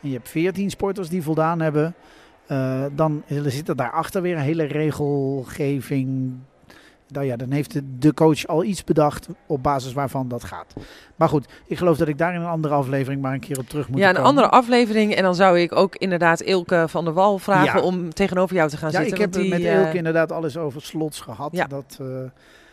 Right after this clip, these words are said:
Speaker 1: dat werden uiteindelijk ook zomaar twee afleveringen. Eh, en toen maakte ik nog afleveringen van drie kwartier.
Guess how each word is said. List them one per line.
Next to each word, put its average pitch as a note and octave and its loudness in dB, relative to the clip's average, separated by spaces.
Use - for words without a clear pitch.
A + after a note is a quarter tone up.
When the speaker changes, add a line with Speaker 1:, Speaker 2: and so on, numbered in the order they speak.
Speaker 1:
dat C#3 -8
werden D#3 0
uiteindelijk C#3+ -2
ook E3 -4
zomaar D#3+ 0
twee D#3 -2
afleveringen. A2+ -8
Eh, C#3 -2
en C#3 -4
toen D3+ 0
maakte C3 -2
ik C#3 -4
nog C#3 -4
afleveringen C#3+ -4
van C3+ -6
drie C3+ -8
kwartier. C#3+ -6